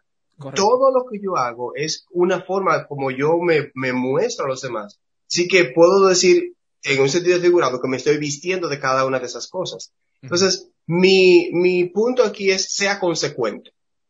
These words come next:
Speaker 2: ¿Usted quiere que lo vean como una buena persona? Pues entonces manéjese como una buena persona.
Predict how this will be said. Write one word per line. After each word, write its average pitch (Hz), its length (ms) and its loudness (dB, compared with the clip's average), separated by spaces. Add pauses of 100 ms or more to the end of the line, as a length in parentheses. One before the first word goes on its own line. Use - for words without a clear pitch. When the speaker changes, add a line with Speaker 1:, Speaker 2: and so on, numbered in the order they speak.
(640)
Speaker 2:
¿Usted 165 400 0
quiere 240 280 2
que 226 120 2
lo 175 140 4
vean 214 340 2
como 208 260 0
una 220 220 2
buena 226 280 -2
persona? 240 440 -2
Pues 131 180 -8
entonces 147 380 -6
manéjese 143 600 -4
como 135 140 -2
una 127 120 -2
buena 117 240 -4
persona. - 340 -20